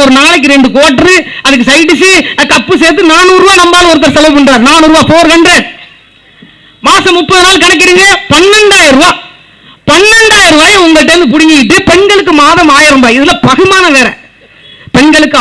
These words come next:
ஆயிரம் ரூபாய் வழங்கிய சின்னம் உதயசூரியன். இங்க எழுதி போட்டு வச்சிருக்காங்க.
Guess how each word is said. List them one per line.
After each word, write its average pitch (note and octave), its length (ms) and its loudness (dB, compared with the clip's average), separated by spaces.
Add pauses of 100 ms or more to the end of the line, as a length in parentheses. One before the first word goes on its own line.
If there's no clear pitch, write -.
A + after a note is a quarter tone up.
(140)
ஆயிரம் D#4+ 320 2
ரூபாய் D4 280 0
வழங்கிய C4+ 260 0 (100)
சின்னம் G#4 320 0 (420)
உதயசூரியன். G3+ 560 -2 (1300)
இங்க C#4+ 140 -2
எழுதி E4+ 140 0
போட்டு C4+ 180 0
வச்சிருக்காங்க. A#3 400 -2